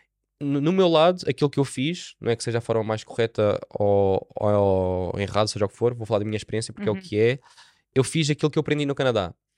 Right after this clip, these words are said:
Speaker 1: Quando eu comecei a trabalhar lá, eh, a empresa, a primeira empresa que eu trabalhei de foto e vídeo, eles colocaram-me como editor. O que eles disseram foi, "Ricardo, não, não te vamos pôr no terreno ainda, porque não sabemos como é que tu és.
Speaker 2: Uhum.
Speaker 1: Vens lá de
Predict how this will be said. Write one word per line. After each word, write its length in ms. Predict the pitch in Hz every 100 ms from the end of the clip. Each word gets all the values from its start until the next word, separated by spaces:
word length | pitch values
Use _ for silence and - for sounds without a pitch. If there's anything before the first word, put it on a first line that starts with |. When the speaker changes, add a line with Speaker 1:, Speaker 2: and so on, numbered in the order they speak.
| - -
Speaker 1:
Quando 140 | - 127
eu 320 | 135 131 123
comecei 200 | 135 135
a 20 |
trabalhar 300 | 131 127 120
lá, 340 | 117 127 143 147 _ _ -
eh, 520 | 123 123 117 113 113 -
a 40 | 123
empresa, 600 | 117 123 113 107 95 90
a 60 | 113
primeira 260 | - 117
empresa 280 | 113 107 104
que 80 | 107
eu 40 |
trabalhei 420 | - 104 104 104 101
de 320 | 101 - 101
foto 300 | - 107 104
e 80 | 104
vídeo, 460 | 113 123 131 131 131 - -
eles 200 | - 120
colocaram-me 440 | - 120 131 127 123
como 180 | 127
editor. 360 | 123 117 - 92
O 720 | - _ _ _ _ _ _
que 60 | 117
eles 80 | 110
disseram 240 | 127 127
foi, 240 | - 107
"Ricardo, 380 | 98 110 127 113
não, 200 | 107 107 -
não 100 | 120
te 40 | 117
vamos 160 | 120
pôr 100 | - 117
no 60 |
terreno 340 | 113 147 170 214
ainda, 260 | - 135 170
porque 180 | 180 117
não 80 | 117
sabemos 280 | 104 113
como 120 | - 104
é 40 |
que 40 |
tu 120 | 107 127
és. 300 | 160 180 -
Speaker 2:
Uhum. 220 | 196 180 175
Speaker 1:
Vens 140 | 104
lá 140 | 107
de 80 | 98